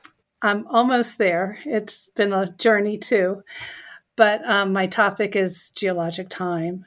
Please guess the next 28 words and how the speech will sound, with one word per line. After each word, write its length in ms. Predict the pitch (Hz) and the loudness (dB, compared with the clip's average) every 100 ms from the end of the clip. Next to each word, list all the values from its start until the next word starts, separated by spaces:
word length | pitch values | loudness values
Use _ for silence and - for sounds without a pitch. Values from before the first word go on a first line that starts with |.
| 269 | -4
as 200 | 208 185 | -4 -2
inspired 640 | 175 - 180 175 175 175 | -4 0 0 0 -2 -4
by 420 | 175 165 165 170 - | -4 -4 -4 -8 -12
the 80 | 175 | -6
book. 380 | 208 196 190 - - - - - | 0 0 0 -8 -18 -20 -20 -14
So 340 | - - 240 226 | -6 2 4 4
if 220 | 240 - | 0 -2
we 100 | 247 | -2
think 280 | 240 294 294 | 4 4 4
of 120 | 226 | 0
the 100 | 202 | -2
Earth's 300 | 202 202 - | -2 -4 -4
biography 880 | - 175 185 190 185 185 170 185 165 _ - | -4 0 0 0 -4 -4 -6 -6 -12 _ -6
and 340 | 202 185 180 | 0 0 0
the 100 | 175 | -2
long 580 | 175 185 190 180 180 175 - - | -2 0 0 0 -2 -6 -12 -12
four 260 | - 196 | -4 -4
point 280 | 190 196 185 | -2 -6 -4
six 540 | - 190 185 - - - _ _ - - _ _ _ | -2 -4 -4 -6 -6 -12 _ _ -20 -20 _ _ _
billion 420 | 226 208 202 185 | 2 2 2 0
years 600 | 185 202 190 185 196 - - | 0 0 0 -2 -4 -4 -2
of 340 | 196 185 175 - 254 - | 0 0 -2 -10 -14 -6
Earth's 320 | 226 220 - | 0 2 0
history, 760 | - 240 247 - 175 175 185 - | 2 0 0 -2 -4 -4 -6 -2
it's, 260 | 247 233 - | -2 -2 -4
it's 200 | 226 214 | -4 0
almost 360 | 247 226 196 202 | 2 2 0 0
unfathomable 880 | 180 160 165 156 160 160 156 160 | -2 -2 -4 -4 -6 -8 -8 -12